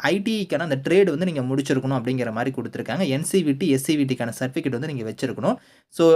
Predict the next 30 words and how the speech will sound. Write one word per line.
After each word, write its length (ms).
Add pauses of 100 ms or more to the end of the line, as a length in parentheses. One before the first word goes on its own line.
(220)
இந்த 160
டென்த்தில் 420
வந்து 180
நீங்க 160
மினிமம் 380
வந்து 140
பார்த்தீங்கன்னா, 360
ஃபிஃப்டி 300
பர்சன்டேஜ் 420
ஆஃப் 100
மார்க் 280
வந்து 140
நீங்க 140
எடுத்திருக்கணும். 460
அதாவது, 240
இருநூத்தம்பது 580
மார்க் 260
நீங்க 180
குறைஞ்சது 360
வந்து 200
எடுத்திருக்கணும் 520
அப்படிங்கிற 320
மாதிரி 200
கொடுத்துருக்காங்க. 540 (440)
ஏஜை 360
பொறுத்த 280
வரைக்கும் 240
உங்களுக்கு 260
குறைந்தபட்சம் 600
பதினஞ்சு, 440